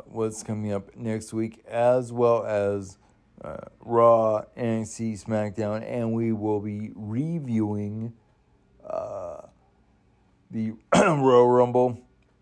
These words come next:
Uh, Wrestling School comes back,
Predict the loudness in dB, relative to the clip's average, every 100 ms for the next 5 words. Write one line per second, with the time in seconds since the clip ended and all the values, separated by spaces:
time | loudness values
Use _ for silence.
0 | _ _ _ -14 0 4 4 2 -6 -6
1 | -8 -4 2 2 2 -4 -2 -4 -6 0
2 | 4 4 2 -4